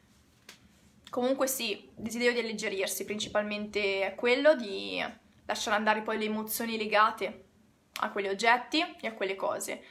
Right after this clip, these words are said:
Sicuramente parliamo di un passato che, mm, non ti appartiene più, perché, eh, quello che tu lasci andare sono cose che non ti appartengono più ad oggi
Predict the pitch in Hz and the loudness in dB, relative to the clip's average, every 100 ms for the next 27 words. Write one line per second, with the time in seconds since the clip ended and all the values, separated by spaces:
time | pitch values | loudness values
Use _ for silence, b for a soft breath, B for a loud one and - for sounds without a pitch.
0 | B B - 247 262 269 285 233 233 233 | B B -8 2 2 4 4 2 2 -2
1 | 226 226 - 240 226 240 247 220 214 220 | -2 -2 2 6 6 4 -4 -2 0 0
2 | 220 - - - 214 208 202 196 233 240 | -2 -8 -20 -16 -10 -10 -10 -8 -6 -4
3 | 233 220 - 208 202 240 202 - _ _ | -2 -4 -4 -8 -4 -6 -6 -12 _ _
4 | _ B B B B B B - 208 214 | _ B B B B B B 4 4 4
5 | 220 208 220 226 233 - 226 233 226 220 | 6 8 8 6 4 2 -2 -2 -4 -2
6 | 233 226 226 233 226 226 240 226 214 220 | -2 -2 -4 0 0 2 0 4 4 2
7 | 214 208 202 196 196 190 180 - - 196 | -2 0 0 0 0 0 -2 -4 -2 4
8 | 202 226 262 262 208 208 208 214 208 208 | 4 4 -2 0 -2 -2 -4 -6 -8 -8
9 | 208 196 196 220 226 190 190 226 220 302 | -4 -4 -4 -2 2 2 2 0 -2 -4
10 | 381 - | -4 -12